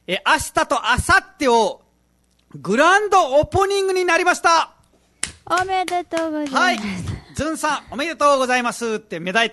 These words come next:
Speaker 1: めでたいですね。はい。
Speaker 2: はい。
Speaker 1: いろいろな工事の動画も撮りました。工事もやりました。いろいろな手伝いもしました。はい。もちろん自分の相方を、儲かってるのは見たいです。はい。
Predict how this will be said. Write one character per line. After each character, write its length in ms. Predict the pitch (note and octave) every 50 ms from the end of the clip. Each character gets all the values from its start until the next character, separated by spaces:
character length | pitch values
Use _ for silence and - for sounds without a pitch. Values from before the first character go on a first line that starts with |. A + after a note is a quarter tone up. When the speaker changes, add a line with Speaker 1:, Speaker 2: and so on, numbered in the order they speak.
| - F#3+
Speaker 1:
め 200 | F#3 F3+ G3 G3+
で 100 | F#3+ A3+
た 160 | A3+ C4+ C4+
い 80 | B3 A#3
で 60 | G#3
す 120 | - -
ね。 240 | F3 B3 E4 F4+ C#4
は 180 | F3 - A3+ A3
い。 80 | F#3
Speaker 2:
は 180 | A3 G#3+ G#3 G3+
い。 240 | F#3+ F3+ F3+ G3 G3 -
Speaker 1:
い 100 | G3 G#3+
ろ 60 | C4
い 100 | C#4+ C#4
ろ 60 | B3+
な 160 | B3 B3 A3
工 260 | - - B3+ C#4+ D4+
事 120 | C#4 A#3 C#4
の 100 | C4 A#3
動 120 | G3 B3
画 120 | B3 B3+ A#3+
も 80 | A#3 A3
撮 100 | - B3+
り 100 | - E4+
ま 100 | F4+ E4+
し 40 | -
た。 200 | - D4+ A#3 -
工 260 | - A3+ A#3+ B3+ B3
事 100 | G#3+ A#3
も 120 | A3+ G3+
や 140 | F3 F3 E3+
り 80 | F#3 A#3
ま 120 | C4 D4
し 80 | - -
た。 180 | C4+ G#3 D#3+
い 100 | C#3+ E3+
ろ 100 | F3+ A#3
い 20 | D4
ろ 120 | E4 F#4
な 120 | F#4+ F4+ -
手 120 | - C#4
伝 240 | C#4 C4 B3+ B3+ A3+
い 40 | G#3
も 80 | F#3+
し 180 | F3 - - G3+
ま 140 | G#3+ C4 C#4
し 80 | -
た。 100 | - G3+
は 280 | D#3 B2 - - F#3+ G3+
い。 120 | D3+ - - _ - - - F3+ E3+ _ -
も 100 | F3+ A3
ち 100 | - E4+
ろ 100 | F#4+ E4+
ん 40 | C#4
自 160 | - G3 B3+
分 100 | C4+ C4
の 100 | B3 A3
相 200 | G3 B3 D4 -
方 240 | - B3 - G#3 G#3
を、 280 | G3 E3+ D#3 C#3 - _ _ _ _ B2+
儲 340 | D3+ A#3 E4+ G#4 G#4 G4 D#4
か 160 | - - E4+ D#4
っ 100 | - -
て 100 | D4+ D4
る 80 | C#4
の 140 | B3+ B3 A3
は 120 | G3 E3
見 140 | D#3+ F#3 G3
た 140 | - B3+ B3
い 60 | A#3
で 80 | F#3+ F#3+
す。 220 | - - - -
は 160 | - - G#3+
い。 140 | F#3+ C3+ -